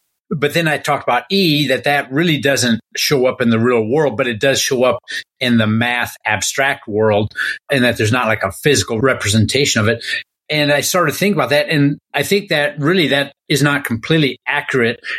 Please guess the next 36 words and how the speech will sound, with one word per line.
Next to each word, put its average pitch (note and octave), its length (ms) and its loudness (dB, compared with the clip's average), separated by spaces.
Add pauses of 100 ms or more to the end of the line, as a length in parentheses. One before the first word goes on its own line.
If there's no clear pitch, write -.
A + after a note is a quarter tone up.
(140)
because C3+ 640 0
we C#3+ 140 0
also D3 340 0
talked B2+ 320 -2
about A#2+ 380 -2 (480)
the C#3+ 80 0
natural C3+ 560 0
logarithm A#2+ 760 2 (360)
and B2+ 840 0
what C3 480 -2
is B2 240 0
the B2+ 240 0
area C#3 400 0
under A#2+ 280 2
the G#2 140 0 (100)
curve D#3 400 0
of A2 160 -2
one B2 240 2
over A2 280 0
x. - 460 -2 (560)
And B2 220 2
if, - 200 -4
if, - 460 0
if, A#2 340 2
you B2+ 120 2
know, A2+ 80 0
the A2+ 80 -2
listeners B2+ 600 0
remember A#2+ 420 0
that A2 280 0
podcast, A#2 840 -4 (400)
you'll C3+ 160 2
remember B2 340 0
we A2+ 160 2
talked A#2 380 0
about A2 380 0